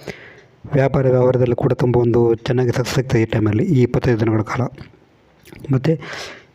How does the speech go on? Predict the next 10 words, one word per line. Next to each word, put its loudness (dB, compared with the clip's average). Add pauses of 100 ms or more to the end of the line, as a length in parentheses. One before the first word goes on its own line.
(120)
ಬರಬೇಕಾಗಿರೋ 2
ಹಣ 0 (720)
ಬೇಗ 2
ಬರುತ್ತದೆ. 0 (520)
ವೃಷಭ 0
ರಾಶಿಯವರಿಗೆ 2
ಹಿಂದೆ 2 (140)
ಏನಾದರೂ 2
ಹಣ 0
ಬರಬೇಕಾಗಿದ್ದರೆ, 0